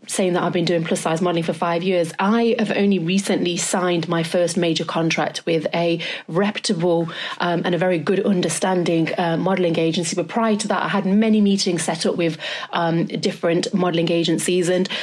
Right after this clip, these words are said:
one thing, um, which I will, I laugh at now, but at the time it really upset me. Um, I lost out on a major modelling contract because of my eyebrows,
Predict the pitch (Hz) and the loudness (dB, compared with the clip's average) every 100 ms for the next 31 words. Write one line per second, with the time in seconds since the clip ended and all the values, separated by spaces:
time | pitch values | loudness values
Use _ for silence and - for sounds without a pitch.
0 | - - - 190 180 220 233 226 247 196 | -8 -10 -6 -2 0 2 2 2 2 2
1 | 185 175 - 185 175 170 175 175 - _ | 2 0 0 0 0 0 0 -2 -8 _
2 | - - _ - 202 202 - 196 180 170 | -20 -20 _ -4 0 0 0 0 0 2
3 | 180 175 175 180 175 190 202 185 165 180 | 2 2 0 0 0 2 0 0 0 2
4 | 196 170 160 180 - 202 185 160 156 208 | 2 2 0 0 -2 0 2 0 0 2
5 | 226 165 - - 202 165 147 165 - - | 2 2 0 -2 -2 0 0 0 -4 -8
6 | - 190 196 190 190 - 208 226 240 240 | -4 0 2 2 2 0 0 2 2 2
7 | 226 208 - 202 196 214 208 - - 185 | 2 0 -2 2 2 2 0 -4 -2 0
8 | 170 170 - - 185 175 - 175 170 170 | 0 -2 -4 0 2 2 0 2 2 2
9 | 190 190 196 202 196 180 170 196 180 185 | 2 2 2 2 2 0 0 0 0 2
10 | 175 165 - 165 160 180 180 202 - 185 | 2 0 0 0 0 -2 -2 -4 0 0
11 | 165 - - 180 175 175 175 - 269 370 | 0 -6 -6 -4 0 0 0 -2 -2 0
12 | 214 151 143 156 | 0 2 2 0